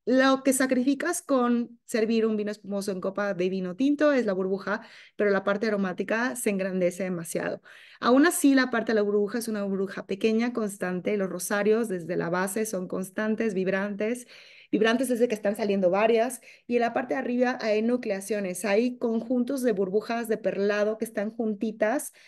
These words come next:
que se están permaneciendo en la parte de la superficie, y esto habla mucho sobre esta integración de la burbuja que se hizo durante los doce meses de crianza.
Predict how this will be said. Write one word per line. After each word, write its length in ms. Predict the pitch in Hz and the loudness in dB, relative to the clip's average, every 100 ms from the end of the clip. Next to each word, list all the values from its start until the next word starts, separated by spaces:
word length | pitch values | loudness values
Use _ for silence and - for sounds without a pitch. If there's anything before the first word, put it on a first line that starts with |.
| - - | -20 -6
que 120 | 285 | -2
se 80 | 277 | -2
están 420 | 254 254 262 294 294 _ _ _ 208 | 0 2 6 4 2 _ _ _ -2
permaneciendo 760 | 202 220 220 214 214 233 226 233 | 4 6 6 2 2 0 0 0
en 60 | 220 | -2
la 120 | 190 | -2
parte 280 | 196 196 214 | -4 -2 -2
de 40 | |
la 120 | 185 | -2
superficie, 680 | - 180 - 220 262 262 247 | -6 -10 -8 -2 0 2 0
y 80 | 226 | 0
esto 260 | 226 220 | 0 -2
habla 320 | 208 196 202 202 | 2 2 2 0
mucho 360 | 208 220 226 | -4 -6 -6
sobre 600 | 220 208 196 208 220 214 - _ _ _ _ _ | -6 -2 4 4 4 -2 -16 _ _ _ _ _
esta 300 | 208 202 214 | -6 0 0
integración 760 | 214 190 175 185 - 226 214 | 0 -2 -2 -6 -2 0 2
de 80 | 208 | 0
la 100 | 202 | 0
burbuja 520 | 190 185 190 202 202 | -2 -4 -4 -4 -4
que 100 | 208 | -6
se 140 | 202 185 | -4 -4
hizo 260 | 180 196 | -4 -4
durante 380 | 185 180 180 190 | -4 -4 -4 -4
los 200 | 185 180 | -2 -2
doce 280 | 185 180 185 | -4 -4 -4
meses 280 | 185 175 175 | -4 -6 -6
de 120 | 175 | -6
crianza. 500 | 175 170 170 165 | -6 -6 -6 -10